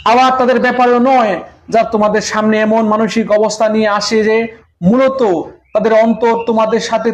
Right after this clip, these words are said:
তেমনি লড়াই করতে বাধা দেয়, তেমনি নিজেদের জাতির বিরুদ্ধেও তাদের লড়াই করতে বাধা দেয়।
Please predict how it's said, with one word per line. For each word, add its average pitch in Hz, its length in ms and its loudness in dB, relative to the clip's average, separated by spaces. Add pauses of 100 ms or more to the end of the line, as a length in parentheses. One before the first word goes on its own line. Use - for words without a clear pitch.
তেমনি 233 340 2 (400)
লড়াই 214 380 2
করতে 226 260 -4 (500)
বাধা 202 260 2 (140)
দেয়, 196 240 0 (720)
তেমনি 247 360 2 (420)
নিজেদের 208 420 2
জাতির 226 300 0
বিরুদ্ধেও 226 420 2 (300)
তাদের 220 260 0
লড়াই 220 280 2
করতে 214 220 -4 (160)
বাধা 226 280 0
দেয়। 185 180 -2